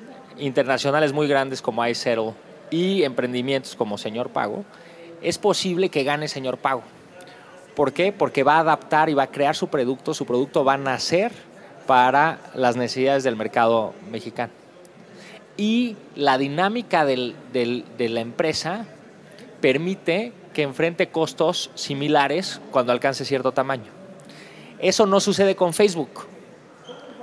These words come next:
O sea, no podemos y no deberíamos, a menos de que seamos muy aventados y muy talentosos,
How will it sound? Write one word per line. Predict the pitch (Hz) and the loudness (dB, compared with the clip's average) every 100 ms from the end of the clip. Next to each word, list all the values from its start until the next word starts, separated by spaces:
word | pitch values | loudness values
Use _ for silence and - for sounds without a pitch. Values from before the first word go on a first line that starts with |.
| - - - | -18 -18 -8
O | |
sea, | 147 - | -8 -6
no | 156 175 208 | -4 2 2
podemos | 208 196 190 185 139 170 - - - | 4 4 4 2 -4 -6 -8 -14 -14
y | 127 | 0
no | 139 | 4
deberíamos, | 165 135 135 147 113 160 240 - - - - - - | 4 2 0 -4 -6 -8 -10 -14 -20 -20 -20 -20 -14
a | |
menos | 123 127 | -8 -4
de | 123 | -4
que | 110 | -6
seamos | 127 131 113 | -6 -6 -6
muy | 117 123 | -4 -2
aventados | 120 101 98 110 117 - | -2 -4 -4 -4 -6 -8
y | 104 101 - - - - - - | -14 -16 -20 -20 -18 -16 -14 -10
muy | 123 139 | -4 -2
talentosos, | 143 101 104 107 120 - 98 - | 0 -2 -4 -2 -2 -2 -8 -8